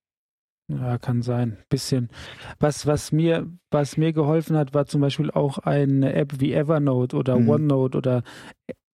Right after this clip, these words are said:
Speaker 1: ähnliche Apps wie diese, wo du einfach so auch so ein, ja, ich sag jetzt mal virtuelles, ähm, S-,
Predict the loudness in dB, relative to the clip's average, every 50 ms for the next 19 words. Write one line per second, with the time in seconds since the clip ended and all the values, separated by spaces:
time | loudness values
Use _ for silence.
0 | _ _ _ _ _ 2 2 4 4 2 0 0 0 0 0 0 -2 -2 -4 -4
1 | -4 -2 0 2 2 2 2 2 0 0 0 -2 -2 0 0 0 0 0 0 0
2 | -2 -2 -2 -2 -6 -14 -20 _ _ _ _ _ _ _ _ _ -2 0 0 2
3 | 0 -2 -2 -2 -2 -2 -2 -2 -6 -4 -2 0 0 2 0 0 0 0 0 0
4 | 0 -2 -4 -6 -10 -12 -6 -4 -4 -2 -2 -2 -4 -2 -2 0 0 0 0 -2
5 | -2 -2 -4 -4 -2 -2 -2 0 0 -2 -2 -4 -8 -12 -8 -4 -2 -2 0 0
6 | 0 0 0 0 -2 -4 -6 -10 -10 -10 -12 -12 -14 -16 -18